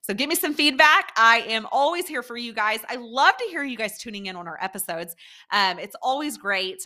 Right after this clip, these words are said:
I always love your guys' feedback when you're like, "Lacey, this was such a good episode." I'm like, "Ah," like, it just makes my heart happy. If you are interested in some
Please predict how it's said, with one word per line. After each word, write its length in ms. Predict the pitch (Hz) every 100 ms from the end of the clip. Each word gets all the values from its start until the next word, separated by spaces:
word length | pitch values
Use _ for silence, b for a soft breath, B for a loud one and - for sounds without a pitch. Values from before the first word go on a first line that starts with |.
| -
I 120 | 185
always 260 | 202 226 214
love 160 | 190
your 100 | 202
guys' 260 | 185 165 -
feedback 320 | 175 175 190 185
when 120 | 175
you're 120 | 165
like, 160 | 160 285
"Lacey, 300 | 294 285 247
this 180 | 262
was 120 | 277 -
such 200 | 262 294
a 60 |
good 120 | 247 -
episode." 320 | 226 294 208
I'm 80 | 196
like, 160 | 196 -
"Ah," 320 | 254 403 - 381
like, 160 | 240
it 100 | 233
just 180 | 240 -
makes 160 | 240 233
my 100 | 285
heart 220 | 262 262 -
happy. 440 | 196 180 262 359 403 B B B B -
If 140 | 262
you 100 | 330
are 180 | 262 294 294
interested 720 | 427 466 480 - 277 262 -
in 140 | 262
some 300 | - 269 302